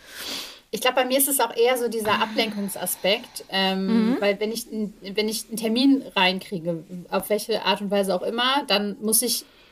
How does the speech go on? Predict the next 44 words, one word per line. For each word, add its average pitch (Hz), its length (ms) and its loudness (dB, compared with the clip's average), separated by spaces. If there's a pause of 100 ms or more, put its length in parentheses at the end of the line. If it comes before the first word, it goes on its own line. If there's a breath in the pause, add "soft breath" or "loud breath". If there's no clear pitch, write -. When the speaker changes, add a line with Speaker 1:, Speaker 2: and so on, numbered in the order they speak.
(120 soft breath)
Speaker 1:
irgendwie 220 380 0
mein 202 160 0
Handy 190 280 4
aufmachen 175 580 0
und 170 80 -6
muss 190 180 2
da 190 140 2
reingucken 185 640 0
und 165 140 -2
muss 196 120 2
dann 196 140 2
erstmal 196 240 -2
die 190 300 -2
App 196 240 0
finden 175 580 -6
und 185 180 -8
muss 208 160 0
dann 202 160 0
überlegen, 196 540 2 (220 loud breath)
wenn 196 120 2
ich's 202 120 2
dann 185 120 0
auch - 80 -2 (180)
noch - 100 -8
farbkodiert 202 640 0
hab, 202 160 -2
okay, 202 320 0 (280 soft breath)
was 202 200 0
war 214 140 6
denn 220 140 0
jetzt 196 160 -4
nochmal 190 220 -4
die 185 100 -2
Farbe 185 420 0
für 180 720 0
einen 202 140 0
Speaker 2:
Mhm. 202 40 -2
Speaker 1:
privaten 190 380 2
Termin 165 360 -8
zum 170 160 -10
Beispiel? 160 480 -6 (340 soft breath)
Also 208 160 0
ich 202 80 -6
muss, 262 260 2